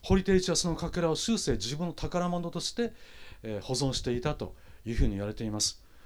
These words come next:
この信仰の真髄に触れた、あ、この堀悌一は深く心に感じるところがあって、えー、クリスチャンとなり、生涯を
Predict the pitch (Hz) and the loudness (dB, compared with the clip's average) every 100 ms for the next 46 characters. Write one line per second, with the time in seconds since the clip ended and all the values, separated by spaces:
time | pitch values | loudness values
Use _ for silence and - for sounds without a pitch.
0 | - - - - 185 170 - 233 247 247 | -20 -20 -12 2 4 4 6 6 6 6
1 | 240 226 233 233 208 233 226 208 220 220 | 6 6 8 8 8 8 6 6 4 4
2 | - 214 208 - - - - - 165 - | 6 6 6 2 -20 -20 -12 -2 0 2
3 | 185 180 170 190 190 185 190 185 - 185 | 4 4 6 4 4 6 6 6 4 8
4 | 180 139 - - - - 220 165 139 147 | 8 6 0 -2 4 6 6 4 0 4
5 | 190 170 135 160 156 165 170 156 147 131 | 6 4 4 2 2 -2 -2 0 2 2
6 | 135 - - 196 139 - - - 104 - | 0 -2 -2 2 2 -2 -18 -10 -8 -4
7 | 160 156 - 127 139 143 147 107 - - | 2 4 6 4 2 2 2 0 -4 -20
8 | - - 233 247 214 147 127 139 208 180 | -10 0 6 8 8 6 4 4 4 4